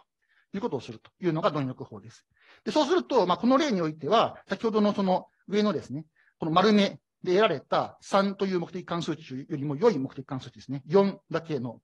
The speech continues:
八、収入を持つような詰め込みが得られているので、まあ、この場合はですね、この場合はですけども、この、えっと、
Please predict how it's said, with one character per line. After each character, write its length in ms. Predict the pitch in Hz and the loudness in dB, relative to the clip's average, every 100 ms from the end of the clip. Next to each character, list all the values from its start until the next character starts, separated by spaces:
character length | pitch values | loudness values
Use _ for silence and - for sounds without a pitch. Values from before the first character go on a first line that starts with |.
| _ _ _ | _ _ _
八、 240 | 160 - 117 - _ - - - | -10 -10 -14 -18 _ -20 -20 -10
収 260 | - 190 | 0 0
入 300 | 165 156 151 - - | 2 0 -2 -8 -8
を 80 | 190 | -2
持 80 | 180 | -2
つ 140 | 165 | -2
よ 140 | 147 139 | -4 0
う 40 | |
な 260 | 254 202 - _ _ | 0 0 -2 _ _
詰 180 | - 165 | -4 -2
め 60 | |
込 40 | 151 | -2
み 60 | |
が 60 | 151 | -2
得 80 | 165 | -2
ら 60 | |
れ 40 | 147 | -4
て 80 | 120 | -8
い 20 | |
る 80 | 113 | -14
の 120 | 110 | -8
で、 200 | 139 135 | -6 -6
ま 80 | 165 | -2
あ、 40 | |
こ 60 | 226 | 2
の 100 | 254 | 4
場 140 | 247 | 4
合 80 | 247 | 4
は 80 | 233 | 2
で 80 | 123 | -2
す 120 | - | -8
ね、 160 | 131 151 _ - - _ | -10 -10 _ -20 -20 _
こ 80 | - | 0
の 80 | 196 | 2
場 100 | - | 4
合 60 | 196 | 2
は 60 | |
で 60 | 139 | 0
す 60 | - | -6
け 60 | |
ど 80 | 113 | -10
も、 160 | 143 - | -10 -10
こ 80 | - | -4
の、 220 | 151 - _ | -4 -4 _
え 80 | 135 | -12
っ 20 | |
と、 320 | 131 127 113 | -10 -12 -14